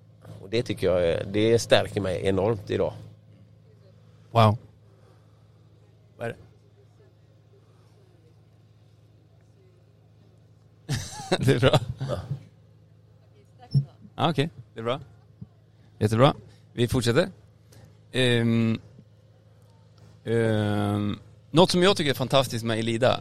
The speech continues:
Speaker 2: det är ju alla de berättelserna som på något sätt kommer ut ifrån det här.
Speaker 1: Mm.
Speaker 2: Eh, alltså, människor kommer hit och får uppleva mirakler. Gud gör grejer, liksom. Och jag skulle vilja att du berättar den här storyn om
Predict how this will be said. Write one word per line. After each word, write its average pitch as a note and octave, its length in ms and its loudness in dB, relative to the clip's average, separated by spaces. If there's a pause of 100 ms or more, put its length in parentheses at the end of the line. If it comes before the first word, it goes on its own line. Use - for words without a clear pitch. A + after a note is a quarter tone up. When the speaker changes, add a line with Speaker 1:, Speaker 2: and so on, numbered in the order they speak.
(120)
Speaker 2:
det B2 380 -2
är A#2+ 100 2
ju G#2+ 320 -2 (140)
alla A2+ 260 -4
de G#2+ 400 -4 (680)
berättelserna A2 720 -2
som G#2 380 -4 (380)
på - 100 -2
något A#2 140 -2
sätt - 160 -8
kommer A2+ 300 -2
ut B2 300 -4
ifrån A2 300 -6
det G2 60 -4
här. F#2 260 -6 (140)
Speaker 1:
Mm. F2+ 120 -14 (580)
Speaker 2:
Eh, - 260 -12
alltså, G#2 360 -2
människor A#2+ 340 -2
kommer B2+ 240 -4
hit A2+ 400 -2
och - 200 -8
får - 140 -6
uppleva G#2+ 340 -2
mirakler. A#2 640 0 (440)
Gud B2 180 -6
gör A#2+ 140 2
grejer, G2+ 360 -4
liksom. - 400 -12 (760)
Och A#2+ 320 -2
jag B2+ 120 0
skulle E3+ 180 -4
vilja D#3 160 2
att B2 60 0
du B2+ 80 -2
berättar B2 400 0
den B2+ 80 0
här G#2+ 80 0
storyn G#2+ 720 0 (800)
om G#2+ 500 0